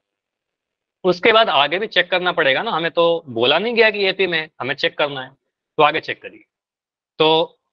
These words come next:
माइनस टू पॉइंट ज़ीरो में से वन पॉइंट फ़ाइव को घटा करके चेक करना पड़ेगा। तो आगे करते हैं। तो आप कहोगे, "सर, अगला वाला क्या करेंगे?"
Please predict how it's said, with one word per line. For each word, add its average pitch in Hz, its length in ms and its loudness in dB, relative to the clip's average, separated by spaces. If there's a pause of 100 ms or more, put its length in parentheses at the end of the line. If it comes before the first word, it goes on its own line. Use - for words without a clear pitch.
(240)
माइनस 175 460 0
टू 262 120 -2
पॉइंट 208 320 2
ज़ीरो 190 180 2
में 190 100 0
से 226 180 0
वन 180 220 0
पॉइंट 185 280 -2
फ़ाइव 160 180 -2
को 190 120 -10
घटा 143 240 -4
करके 120 240 -8
चेक - 200 -14
करना 98 200 -14
पड़ेगा। 101 400 -20 (1500)
तो 123 40 4
आगे 131 220 2
करते 131 300 -4
हैं। 135 100 -8 (880)
तो 123 100 2
आप 135 240 2
कहोगे, 143 200 0
"सर, 156 140 -4
अगला 127 420 0
वाला 135 240 0
क्या 123 180 -2
करेंगे?" 131 480 -6